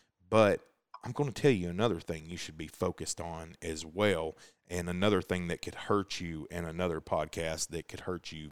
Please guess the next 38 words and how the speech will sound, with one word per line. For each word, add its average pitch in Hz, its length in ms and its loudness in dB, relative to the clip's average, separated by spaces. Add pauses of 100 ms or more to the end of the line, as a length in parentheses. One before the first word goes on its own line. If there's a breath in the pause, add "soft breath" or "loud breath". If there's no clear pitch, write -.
very, 104 360 6
very 90 320 0
badly. 80 540 -2 (540 loud breath)
But 90 260 2
yeah, 87 200 0
we're, 95 140 2
we're 90 240 -2
gonna 90 180 -2
continue 85 520 -6
on 80 180 -6
this. 82 280 -2 (600)
So 165 160 8
yeah, 139 180 12
I 98 40 6
mean, 135 140 6
if - 120 0
you 139 80 -12
can't 208 320 6
answer 185 240 4
the 165 80 2
phone, 185 300 8
think 185 200 6
about, 208 380 6 (180)
you 147 120 2
know, 156 100 8
if 151 140 2
you're 107 120 6
always 170 380 12
busy 165 320 8
running 165 320 6
around 170 360 4
'cause 120 180 6
you're 113 100 0
solo, 156 480 10
whatever, 156 400 6
whatever 147 540 6
it 110 160 8
is, 143 360 8